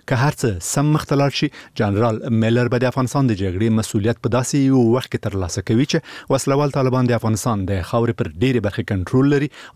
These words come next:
او په وروستیو کې هم پر لویو ښارونو حملو ته زور ورکړی دی. تېره اونۍ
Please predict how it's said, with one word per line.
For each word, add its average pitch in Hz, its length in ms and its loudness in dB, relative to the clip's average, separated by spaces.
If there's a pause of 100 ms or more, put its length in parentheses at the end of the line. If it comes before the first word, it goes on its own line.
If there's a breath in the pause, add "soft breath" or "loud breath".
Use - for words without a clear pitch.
او - 20 2 (140)
په 120 100 2
وروستیو 127 400 0
کې 127 240 0
هم 117 180 0 (140)
پر 101 100 0 (120)
لویو 143 320 4
ښارونو 139 340 0
حملو 117 300 2
ته 98 100 -4
زور 95 220 -2
ورکړی 98 380 0
دی. 127 120 2 (720 soft breath)
تېره 156 200 4
اونۍ 151 160 4